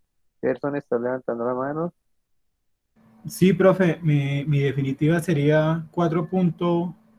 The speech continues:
Speaker 2: uno ochenta y cinco me queda, este corte.
Speaker 1: Cuatro coma dieciocho, vamos a
Speaker 2: Sí,
Speaker 1: colocar.
Speaker 2: sí, señor.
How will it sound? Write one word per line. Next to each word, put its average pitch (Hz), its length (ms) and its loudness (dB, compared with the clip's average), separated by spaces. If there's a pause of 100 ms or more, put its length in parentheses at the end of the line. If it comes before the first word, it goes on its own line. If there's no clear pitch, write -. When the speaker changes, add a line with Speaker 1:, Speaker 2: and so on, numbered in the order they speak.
(380)
Speaker 2:
uno 175 180 0
ochenta 160 340 -4
y 123 60 -6
cinco 143 300 -8
me 127 160 -6
queda, 120 240 -20 (240)
este 147 240 -4
corte. 147 260 -4 (1120)
Speaker 1:
Cuatro 143 300 0
coma 160 300 0
dieciocho, 123 520 -2
vamos 107 240 -10
a 123 40 -6
Speaker 2:
Sí, 165 100 2
Speaker 1:
colocar. 120 200 0
Speaker 2:
sí, 147 120 -4
señor. 135 320 -4